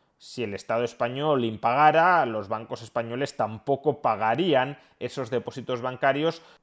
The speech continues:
no al menos sin importantes quitas reales. Por tanto, si uno tiene miedo de que España va a quebrar, y puede ser un miedo que hasta cierto punto está justificado, no debería mantener una parte sustancial de su patrimonio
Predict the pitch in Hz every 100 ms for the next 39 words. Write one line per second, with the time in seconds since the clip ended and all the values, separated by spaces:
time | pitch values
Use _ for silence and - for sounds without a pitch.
0 | _ - 139 156 165 156 156 156 160 143
1 | 127 120 117 - 117 - 127 - 113 -
2 | 120 101 113 165 107 - _ _ _ _
3 | _ 101 123 123 - 127 147 - 143 143
4 | 147 165 180 135 101 - 98 - - 113
5 | 113 107 107 - 127 196 226 233 - -
6 | 101 - 98 - 92 92 110 190 202 98
7 | 87 _ - 90 92 92 - 92 95 92
8 | 104 170 113 92 - 101 107 123 120 151
9 | 143 175 - _ _ _ _ 117 107 104
10 | 101 104 113 131 107 92 90 98 107 110
11 | 139 - _ _ - 101 104 - 107 101
12 | 120 - 95 98 87 - 85 87 - 90
13 | 98 101 117 117 120 127 147